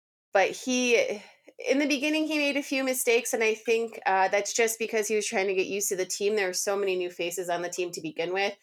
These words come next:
think that's why the Monsters struggled. They didn't have a lot of returners.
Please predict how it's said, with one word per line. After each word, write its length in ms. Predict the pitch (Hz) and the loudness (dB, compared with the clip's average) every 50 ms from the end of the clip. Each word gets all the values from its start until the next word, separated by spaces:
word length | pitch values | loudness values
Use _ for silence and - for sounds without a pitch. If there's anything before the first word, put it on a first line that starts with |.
| _ - - - _ - | _ -20 -20 -20 _ -6
think 140 | 190 190 185 | -2 -2 -2
that's 180 | 175 175 - | -2 -4 -4
why 240 | 175 165 156 165 175 | 0 2 4 4 4
the 60 | 190 | 2
Monsters 480 | 202 202 190 196 208 - - 220 220 214 | 0 0 -2 -2 -4 -2 -2 -2 -2 -2
struggled. 560 | - - 233 226 226 226 240 240 247 269 269 285 _ _ - - - _ - | -2 0 2 2 2 2 2 2 2 0 -2 -4 _ _ -20 -20 -20 _ 0
They 100 | 190 190 | 2 2
didn't 180 | 202 202 196 | 4 2 2
have 200 | 196 214 208 202 | 2 2 2 4
a 40 | 202 | 4
lot 220 | 196 196 196 196 190 | 4 4 4 4 4
of 80 | 190 | 2
returners. 680 | 185 190 190 - - 185 185 190 196 208 220 247 247 - | 0 0 -4 -2 -2 0 0 2 2 2 2 0 -2 -4